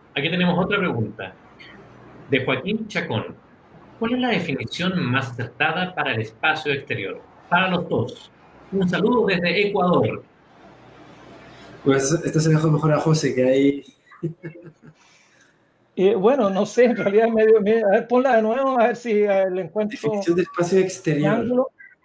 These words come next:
Speaker 3: ¿Cuál es la definición más acertada? Mira, es decir, si, si pudiéramos salir al espacio exterior, entendiendo por el espacio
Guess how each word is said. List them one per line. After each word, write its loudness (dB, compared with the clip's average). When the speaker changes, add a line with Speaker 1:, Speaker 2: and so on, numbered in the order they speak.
Speaker 3:
¿Cuál 4
es 2
la 2
definición 0
más -2
acertada? -2
Mira, 0
es -6
decir, -2
si, 2
si 0
pudiéramos 6
salir 2
al 0
espacio 0
exterior, -4
entendiendo 0
por 2
el 0
espacio -2